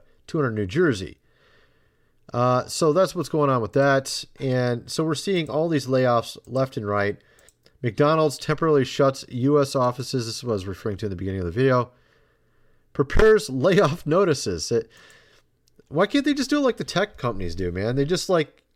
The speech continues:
they can just send you an email. Send you an email saying you're fired, you know, or you're laid off.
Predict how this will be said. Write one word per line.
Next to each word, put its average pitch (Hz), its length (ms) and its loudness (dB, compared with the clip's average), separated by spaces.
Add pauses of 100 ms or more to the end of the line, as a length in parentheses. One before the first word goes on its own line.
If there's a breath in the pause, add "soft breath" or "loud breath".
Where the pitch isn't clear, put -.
(140)
they 160 80 -2
can 190 140 -2
just - 260 -2 (420)
send 185 360 0
you 196 80 2
an 175 80 0
email. 151 460 -4 (280)
Send 170 260 -4
you 175 100 2
an 147 120 -4
email 185 380 0
saying 160 300 -2
you're 139 100 0
fired, 170 460 0
you 156 100 -2
know, 170 220 0
or 120 220 2
you're 117 120 0
laid 156 220 4
off. 170 400 0